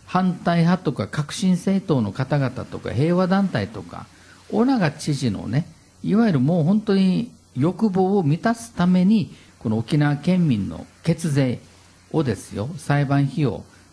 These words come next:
七千万の二回、そして下手しますと国が本気になったら遅延損害金、前回ので八十億、今回ももし同じぐらい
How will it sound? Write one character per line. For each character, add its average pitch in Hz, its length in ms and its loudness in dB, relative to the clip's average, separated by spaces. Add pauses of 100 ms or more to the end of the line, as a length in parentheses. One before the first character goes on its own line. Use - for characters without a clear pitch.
七 135 280 0
千 185 280 2
万 113 200 0
の 82 120 -10
二 110 200 -4
回、 151 320 -2 (600)
そ - 140 -8
し 147 60 -8
て 147 120 2
下 196 280 2
手 - 60 -4
し - 120 -4
ま 175 160 2
す 180 120 -10
と - 160 -6
国 208 320 0
が 196 240 0 (640)
本 185 160 2
気 196 120 -2
に 185 140 4
な 190 120 4
っ 185 40 -8
た - 200 -6
ら 98 220 -4 (500)
遅 - 180 0
延 185 160 4
損 180 240 2
害 156 180 2
金、 131 320 -2 (440)
前 190 200 2
回 143 260 0
の 123 120 0
で 98 100 -4
八 147 360 -2
十 196 140 2
億、 113 300 -2 (540)
今 240 240 2
回 156 300 0
も 135 140 2
も 156 140 2
し 170 140 -2
同 143 120 0 (140)
じ 147 120 -2
ぐ 175 120 -2
ら 151 120 2
い 95 100 -4